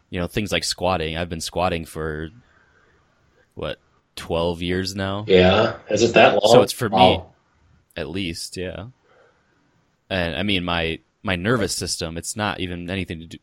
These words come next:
Speaker 1: you know, it doesn't have as much to do with my muscles as it does my nervous system. I've just built up that strength, you know, it's kinda like that, the term muscle memory, that's kinda where that comes from. It's the nervous system
Speaker 2: Yeah.
Speaker 1: activity.
Speaker 2: Right.
Speaker 1: So it's a lot easier for me to, like,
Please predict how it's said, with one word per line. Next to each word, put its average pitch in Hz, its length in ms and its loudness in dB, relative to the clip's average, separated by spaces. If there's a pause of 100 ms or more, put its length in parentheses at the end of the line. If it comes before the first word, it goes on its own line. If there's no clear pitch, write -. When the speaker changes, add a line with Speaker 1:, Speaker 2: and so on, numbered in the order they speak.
Speaker 1:
you 98 80 -6
know, 90 80 -2
it 80 120 -10
doesn't 104 200 -2
have 87 160 -6
as 90 120 -8
much 101 160 -6
to - 60 -16
do 95 60 -8
with 92 80 -6
my 80 140 -10
muscles 85 380 -6
as 80 120 10
it 78 60 2
does 80 100 -8
my 80 120 -4
nervous 82 340 -6
system. 76 400 -10 (1500)
I've 87 120 -6
just 87 240 -6
built 95 220 -2
up 85 180 -6
that 78 240 -2 (100)
strength, - 560 -6
you 80 120 -8
know, 76 100 -6
it's - 140 -10
kinda 82 180 -6
like 80 160 -6
that, 78 140 -6 (200)
the 85 100 -8
term 87 320 -4
muscle 90 280 -4
memory, 76 360 -10
that's 80 160 -8
kinda 78 220 -12
where 78 140 -8
that 71 140 -10
comes 85 220 -12
from. 73 200 -10
It's 73 100 -18
the - 80 -14
nervous 82 300 -6
system 80 420 -10 (180)
Speaker 2:
Yeah. 87 380 6
Speaker 1:
activity. 80 440 -8 (400)
Speaker 2:
Right. 95 340 4
Speaker 1:
So 73 260 -6
it's - 120 -8
a 117 40 -2
lot 104 220 2
easier 95 300 -2
for 87 160 -12
me 87 240 -8
to, 78 200 -8
like, 71 240 -10